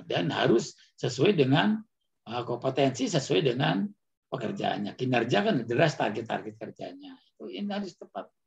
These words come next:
Nah, dinilai itu, jangan dinilai yang lain ya. Jangan, jangan dinilai berdasarkan tem-, karena teman ya, karena pertemanan. Nilainya lain. Persaingan atas sumber daya yang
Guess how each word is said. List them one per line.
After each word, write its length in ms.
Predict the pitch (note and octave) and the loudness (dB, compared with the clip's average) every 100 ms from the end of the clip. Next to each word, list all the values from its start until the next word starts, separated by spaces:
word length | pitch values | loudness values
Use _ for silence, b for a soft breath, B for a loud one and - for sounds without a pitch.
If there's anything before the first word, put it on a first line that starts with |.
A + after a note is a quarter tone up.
| _ _ _ _ _ | _ _ _ _ _
Nah, 20 | D#3+ | 2
dinilai 320 | E3 F#3+ C4 | 4 6 4
itu, 240 | C#4+ - A#3+ | 2 0 2
jangan 240 | D3+ F#3 | 4 4
dinilai 560 | G#3+ G#3 A#3 A3 G#3+ - | 6 6 4 0 -10 -2
yang 160 | A3+ | 0
lain 400 | C4 D4 C4+ A#3 A#3 | 4 4 2 0 -6
ya. 160 | F#3 - - _ _ - | -12 -14 -16 _ _ -20
Jangan, 480 | - - C#3 - D#3 | -20 -18 -18 -14 -8
jangan 160 | F#3+ | -4
dinilai 480 | B3+ E3+ G#3 C#4+ C#4 - _ _ | -2 -2 0 0 -2 -6 _ _
berdasarkan 640 | - D#3 C#3+ D3+ D#3+ E3+ - | 2 4 6 4 4 0 0
tem-, 220 | C3+ - | -4 0
karena 240 | C3+ C3+ | 4 4
teman 640 | C3+ D#3+ G3+ G#3+ G#3+ F3+ F#3 | 4 4 6 6 6 2 -4
ya, 320 | C3+ D#3 G3 _ _ _ | -2 -2 -2 _ _ _
karena 260 | - B2 | -4 -2
pertemanan. 1040 | C3+ - - C#3+ D3+ D#3+ F3 F3+ F#3 F#3 C#3+ - _ _ _ _ _ _ _ _ _ _ _ _ | -2 -6 -4 0 2 6 6 6 6 2 -8 -12 _ _ _ _ _ _ _ _ _ _ _ _
Nilainya 400 | G#2+ G2 F#2 A#2 | -20 -20 -20 -20
lain. 400 | - F2 F2 E2+ _ _ _ _ _ _ _ _ _ _ _ - _ _ _ _ | -20 -20 -20 -20 _ _ _ _ _ _ _ _ _ _ _ -20 _ _ _ _
Persaingan 640 | - E3 D3 E3+ F#3+ A3 A3 | -4 -2 4 4 6 4 4
atas 320 | F3+ F#3+ D#3 | 0 0 2
sumber 240 | G3 E3 | 2 2
daya 320 | D3+ D3+ F#3 G3 | 4 6 6 4
yang 240 | D#3+ D#3+ | 2 0